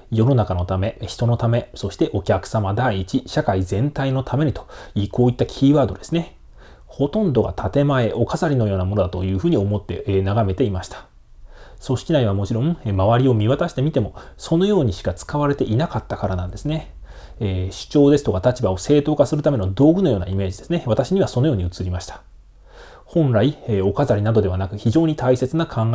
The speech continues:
え方であるはずです。えー、しかしですね、えー、どこか非現実的でとんでもなく崇高なもののように感じていたわけですね。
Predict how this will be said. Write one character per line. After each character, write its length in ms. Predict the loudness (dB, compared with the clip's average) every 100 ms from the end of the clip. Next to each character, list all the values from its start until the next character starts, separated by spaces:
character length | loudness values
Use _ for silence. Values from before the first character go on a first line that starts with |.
| 2
え 40 |
方 200 | 2 2
で 140 | 2
あ 40 | 0
る 80 | -2
は 140 | -4
ず 60 | -6
で 120 | -8
す。 280 | -10 -18 _ _ _ _ -20 -20 -20 -20 -16 -6
え 80 |
ー、 20 | -4
し 100 | 0
か 80 |
し 60 | 0
で 80 | 0
す 80 | -4
ね、 160 | -4 -2
え 60 |
ー、 60 | 0
ど 100 | 4
こ 120 | 6
か 160 | 4 0
非 180 | 2 2
現 300 | 4 2 2
実 180 | 0 0
的 160 | 0
で 120 | 0
と 220 | 0 -2 -2
ん 100 | 0
で 80 |
も 100 | 0
な 80 | 0
く 80 | -2
崇 280 | -2 2 2
高 160 | 2
な 100 | 0
も 100 | 2 2
の 80 |
の 80 | 0
よ 80 | 0
う 40 |
に 80 | -2
感 300 | -2 0 0
じ 80 | 0
て 60 | 0
い 60 |
た 80 | 0
わ 60 | -2
け 80 |
で 80 | -4
す 100 | -6
ね。 340 | -4 -2 -4